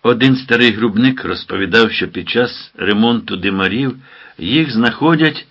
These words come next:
причепленими до димоходів і закляклими, ніби лялечки,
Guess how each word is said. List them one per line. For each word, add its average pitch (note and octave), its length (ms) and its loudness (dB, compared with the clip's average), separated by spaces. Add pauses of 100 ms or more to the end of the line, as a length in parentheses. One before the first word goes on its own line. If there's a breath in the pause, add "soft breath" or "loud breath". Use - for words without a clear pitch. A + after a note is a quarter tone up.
(200 soft breath)
причепленими C3 960 0
до A#2 160 -2
димоходів F2 760 -2 (280 soft breath)
і E3 100 -2
закляклими, A2 840 -2 (220 soft breath)
ніби F2+ 300 -4
лялечки, D2+ 640 -6